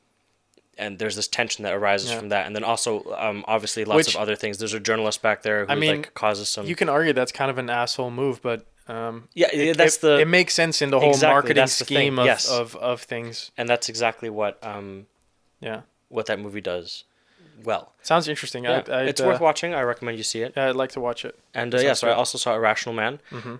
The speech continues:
Speaker 1: Um, I enjoyed it a lot. Um, if you like Woody Allen, I
Speaker 2: Mm-hmm.
Speaker 1: think you'll like this. It's not as strong as some of his other movies, um, but that's okay. Joaquin Phoenix, great performance. Anna Stone,
Speaker 2: Yeah.
Speaker 1: uh, also very great performance.
Speaker 2: Speaking of, uh, Joaquin Phoenix, I,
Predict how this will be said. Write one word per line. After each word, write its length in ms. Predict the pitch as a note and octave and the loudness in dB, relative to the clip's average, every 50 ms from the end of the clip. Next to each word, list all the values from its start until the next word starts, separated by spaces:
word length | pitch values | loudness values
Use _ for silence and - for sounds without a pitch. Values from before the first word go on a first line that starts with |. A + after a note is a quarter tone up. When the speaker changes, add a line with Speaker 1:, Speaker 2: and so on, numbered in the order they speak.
| - | -6
Speaker 1:
Um, 260 | - G#2+ G#2+ A2 A2+ - - | -2 -2 0 0 -2 -2 0
I 140 | G#2+ A2+ | 0 2
enjoyed 300 | A#2+ B2 A#2+ B2+ B2 A#2+ | 2 0 0 0 0 0
it 120 | B2 B2+ A2+ | 0 -2 -2
a 40 | A#2+ | 0
lot. 280 | A#2+ B2 C#3+ - G3 - _ _ - - | 0 0 -2 -2 -6 -14 _ _ -12 -8
Um, 240 | G#2+ A2 A2 G#2 G2+ | -8 -8 -6 -8 -8
if 180 | G#2+ - - | -10 -8 -8
you 60 | A#2+ A2+ | -4 -2
like 320 | A2 A2+ A2+ - - - | -2 -2 -2 -4 -10 -10
Woody 200 | A#2 A#2 A2+ A2 E2 | -6 -4 -2 0 2
Allen, 360 | G#2 A2 A2+ B2+ C#3+ D#3+ E3 _ _ _ | 2 2 2 0 -2 -6 -12 _ _ _
I 40 | C#3 | -14
Speaker 2:
Mm-hmm. 80 | A#2+ A#2 | -10 -8
Speaker 1:
think 180 | A#2 A2+ A2+ A#2 | -6 -6 -6 -4
you'll 140 | A#2 A2+ | -4 -2
like 220 | A2 A2+ A2+ - - | 0 -2 -2 -2 -2
this. 260 | A2+ C3 D3 - - | -4 -2 -2 -4 -8
It's 220 | A2 G#2+ - - | -6 -6 -6 -4
not 240 | B2 A#2+ A#2 - - _ - | -2 -4 -4 -6 -8 _ 0
as 260 | A2 A2 A#2 A#2+ A#2+ | 2 2 2 2 0
strong 360 | - - - A#2+ A2+ A2 G#2 G#2 | -2 -2 -2 -2 -2 -2 -4 -4
as 80 | - | -6
some 180 | - - G2+ G2+ | -6 -6 -6 -10
of 60 | F#2+ | -14
his 160 | F#2+ F2 - - - | -14 -16 -14 -8 -2
other 160 | C3 D#3 E3+ | -2 0 0
movies, 340 | F3 F3 E3+ E3+ F3 E3+ - - - - - - - _ _ _ | 0 0 -2 -2 -4 -4 -8 -12 -16 -18 -20 -20 -20 _ _ _
um, 260 | - - A2+ G#2+ G#2+ G#2 | -8 -6 -4 -4 -6 -6
but 120 | - G#2+ | -4 -4
that's 200 | - A2 - - | -4 -4 -4 -6
okay. 280 | A2 - - A#2+ B2+ C3 B2 - | -10 -4 -2 -2 -2 -2 -2 -2
Joaquin 280 | A2+ A2 - - G#2+ | -2 -2 -2 -4 -10
Phoenix, 400 | - - C#3+ C#3 D3 D3 - - | -6 -4 -2 -2 -2 -2 -2 -4
great 240 | - - A2+ G#2+ - | -4 -4 -6 -6 -6
performance. 420 | - - - B2 A2+ A2 G#2+ - | -12 -12 -10 -8 -8 -8 -10 -12
Anna 240 | - - G2+ F#2+ F2+ | -14 -16 -16 -14 -12
Stone, 460 | - - - D3 D3 D3 A2+ A2+ D3 - - _ _ | -12 -4 0 0 2 2 0 -2 -6 -10 -18 _ _
Speaker 2:
Yeah. 80 | - G#2+ | -10 -6
Speaker 1:
uh, 140 | G#2 G#2 G#2+ - _ - | -6 -6 -8 -10 _ -8
also 240 | G#2+ - - C3 | -8 -6 -6 -6
very 200 | B2 A#2 B2 B2 | -2 0 0 0
great 220 | B2 A#2+ B2+ B2+ - | 0 0 -2 -4 -4
performance. 340 | - - - - C3 B2+ B2+ | -6 -12 -8 -6 -4 -4 -2
Speaker 2:
Speaking 360 | B2 E3+ F3 - F3+ D3+ D3 | -2 -2 -2 0 0 2 2
of, 200 | C#3 C3+ C3 - | 2 0 2 2
uh, 300 | C3+ C3 B2+ B2+ B2 A#2+ - - | 4 4 4 4 2 0 -2 0
Joaquin 300 | C#3 B2 B2 - C3+ B2 | 0 0 0 0 -6 -8
Phoenix, 460 | - - C3+ B2 B2+ C3 - - - - - | -6 -8 -8 -6 -6 -8 -8 -10 -14 -10 -6
I, 480 | A#2+ B2 C3 C3 C3 C3 C3 C3 C3 | -2 0 0 0 0 0 0 -2 -2